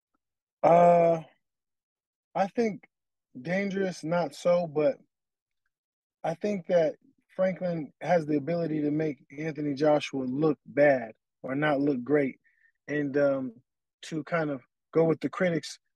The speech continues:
for, for them to, you know, uh, kind of cement what they've been saying as far as, um, you know, he, he's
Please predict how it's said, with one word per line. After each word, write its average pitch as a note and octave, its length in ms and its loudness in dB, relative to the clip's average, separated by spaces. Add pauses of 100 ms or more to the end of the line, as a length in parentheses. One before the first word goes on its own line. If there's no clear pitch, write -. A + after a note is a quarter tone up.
for, D3 300 0
for D3 300 0
them D#3 340 0
to, C#3 240 -2
you D#3 100 -4
know, C#3+ 240 -2 (920)
uh, B2 480 -2 (340)
kind D3+ 240 0
of C3 140 -6
cement D#3+ 460 2
what D3+ 180 0
they've D#3+ 220 2
been C#3+ 140 0
saying E3 440 2
as C#3 100 -8
far D3 380 0
as, - 140 -14 (720)
um, C#3+ 260 -2
you D3 80 -2
know, C#3 180 -2
he, C#3+ 200 -6
he's C#3+ 200 -10